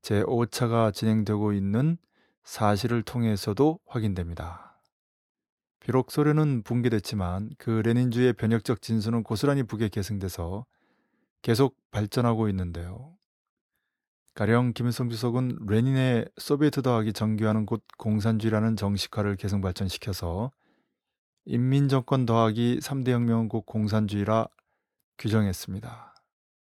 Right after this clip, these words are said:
여기에 김정은 제일 비서가 일 심 단결 불패의 군력 더하기 새세기 산업혁명은 곧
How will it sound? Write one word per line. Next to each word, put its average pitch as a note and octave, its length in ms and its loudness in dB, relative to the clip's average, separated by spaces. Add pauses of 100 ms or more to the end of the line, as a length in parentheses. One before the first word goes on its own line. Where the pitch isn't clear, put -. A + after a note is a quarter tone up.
(540)
여기에 A#2+ 260 4
김정은 C3+ 420 2
제일 B2+ 200 2
비서가 A#2+ 560 2
일 C3 160 2
심 B2+ 240 -2
단결 A#2 420 2
불패의 A#2 540 0
군력 G#2+ 440 -2
더하기 G2 520 -2 (480)
새세기 C3 400 2
산업혁명은 B2+ 640 2
곧 A#2+ 180 -2